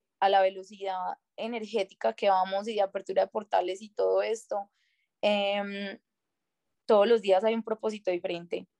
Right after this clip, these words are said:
y hay una misión diferente, ¿cierto? Y hay una que es interna y van a haber otras que son externas.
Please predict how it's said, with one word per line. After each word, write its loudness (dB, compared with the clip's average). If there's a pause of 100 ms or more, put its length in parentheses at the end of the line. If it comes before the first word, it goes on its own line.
y 4
hay 6
una 0
misión -6
diferente, -6
¿cierto? 0 (240)
Y 0
hay 6
una 0
que -4
es -2
interna -2
y -4
van -4
a -6
haber -4
otras -6
que -12
son -10
externas. 0